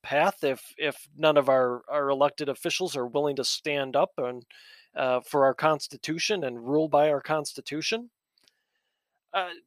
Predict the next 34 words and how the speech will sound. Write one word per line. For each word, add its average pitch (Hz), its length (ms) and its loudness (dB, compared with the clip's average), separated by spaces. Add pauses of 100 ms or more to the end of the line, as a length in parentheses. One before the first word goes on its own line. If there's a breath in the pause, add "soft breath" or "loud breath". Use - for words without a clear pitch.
(400)
who 175 160 -4
kno-, 214 160 0
you 196 200 0
know, 175 160 10
I 185 120 8
do 220 400 0
think 190 380 2
that 165 180 4
we're 147 140 4
not 147 280 6
heading 143 360 0
towards 131 320 -4
a 127 40 -6
civil 123 360 -2
war. 123 360 2 (140)
At 143 180 2
least 139 220 -4
I 131 80 0
hope - 300 0
not. 135 260 -4 (640)
Uh, 135 160 2
I 151 80 6
think 175 240 2
that 156 160 6
would 143 160 2
be 139 100 -2
disastrous. 139 1080 0 (600)
Uh, 147 320 2 (200)
you 202 140 0
know, 170 160 8
and 156 80 6
the, 156 120 6
the 147 160 0
Chilean 175 640 4